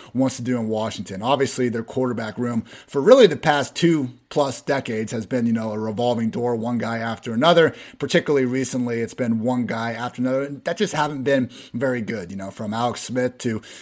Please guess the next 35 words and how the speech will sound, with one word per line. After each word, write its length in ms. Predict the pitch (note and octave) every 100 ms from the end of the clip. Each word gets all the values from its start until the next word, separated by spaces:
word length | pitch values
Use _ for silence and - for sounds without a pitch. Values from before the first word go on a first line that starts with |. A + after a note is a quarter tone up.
| - - _ -
R 160 | A#2+ B2+
I 80 |
P, 320 | B2+ E3 E3 D#3
Dwayne 260 | C#3 C3+
Haskins, 560 | C3 D#3 D3 D#3+ D3+ B2+
like, 140 | B2+
whatever 220 | B2 D3
you 60 | F3
wanna 160 | F3+ F3
say, 280 | - D3+
whoever 320 | C3+ C#3 D#3 F3
they've 180 | F3+
had 260 | D3+ E3+ E3
under 200 | D#3+ D3+
center 320 | - D3+ D3+
for 100 | -
the 80 | C3
past 320 | B2 C3+ B2
few 80 | C3+
years, 380 | B2 C#3 C#3 B2+ - - -
they 160 | C3+
have 180 | C3+ B2+
not 340 | B2 B2+ B2+ B2+
been 180 | B2+
a 140 | A#2+ B2
good 420 | A2+ A2 A2+ -
quarterback. 440 | - A#3 - - A#3+
Even 160 | D4+
the 80 | D4
Alex 300 | G#3+ G3+ -
Smith, 500 | E3 D3+ - A#2 -
Smith 300 | - D#3 C#3
year, 140 | A#2+ A2
man, 260 | A2+ A#2
like, 260 | A#2 A2+